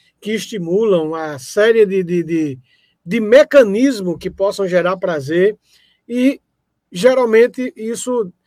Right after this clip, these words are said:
dentro de uma realidade onde um homem e uma mulher podem se satisfazerem,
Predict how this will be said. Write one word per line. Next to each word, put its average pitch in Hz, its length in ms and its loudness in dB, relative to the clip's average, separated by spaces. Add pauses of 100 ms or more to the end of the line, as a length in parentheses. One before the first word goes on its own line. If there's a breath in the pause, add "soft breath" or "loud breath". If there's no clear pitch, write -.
(220)
dentro 202 420 2
de 196 100 -2
uma 208 120 2
realidade 196 640 0
onde 196 240 0
um 185 180 -2
homem 208 460 0
e 196 80 -6
uma 208 120 0
mulher 185 300 0
podem 185 280 -2
se 180 160 -18
satisfazerem, 185 840 -4